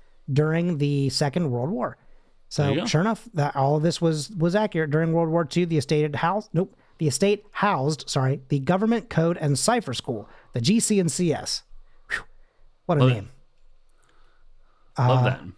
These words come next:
Speaker 1: and it included some code breakers, such as Alan Turing, who would later on
Speaker 2: become Doctor Strange.
Speaker 1: Exactly.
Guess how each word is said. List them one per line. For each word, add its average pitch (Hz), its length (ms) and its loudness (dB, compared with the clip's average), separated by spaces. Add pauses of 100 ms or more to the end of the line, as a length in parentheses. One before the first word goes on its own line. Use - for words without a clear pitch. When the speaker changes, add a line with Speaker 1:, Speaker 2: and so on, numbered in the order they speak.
(160)
Speaker 1:
and 143 400 2
it 151 160 0
included 170 540 0
some 151 160 0
code 208 180 2
breakers, 170 300 0
such 151 160 -2
as 139 80 -2
Alan 139 320 0
Turing, 185 340 0 (300)
who 156 80 0
would 156 100 2
later 156 320 2
on 196 320 0 (1400)
Speaker 2:
become 101 220 -8
Doctor 107 240 -4
Strange. - 360 -8
Speaker 1:
Exactly. 131 380 -2